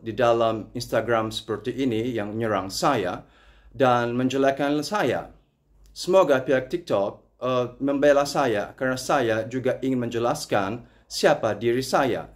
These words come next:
Saya ini bukan O K B, saya ini adalah O K L, orang kaya lama. Saking miskinnya, seperti saya dikatakan, di sini saya adalah bule kere, saya suruh pulang ke negara,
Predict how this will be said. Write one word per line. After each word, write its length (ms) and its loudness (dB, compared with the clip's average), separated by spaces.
Saya 640 0
ini 480 -2
bukan 800 -2
O 160 -2
K 60 -8
B, 320 -2
saya 240 -2
ini 160 2
adalah 320 0
O 160 4
K 240 -4
L, 400 0
orang 400 6
kaya 320 0
lama. 560 -2
Saking 400 0
miskinnya, 560 0
seperti 400 -4
saya 80 -2
dikatakan, 640 0
di 80 -4
sini 400 -2
saya 240 0
adalah 160 0
bule 240 0
kere, 640 2
saya 160 -12
suruh 400 -6
pulang 240 2
ke 80 -6
negara, 880 2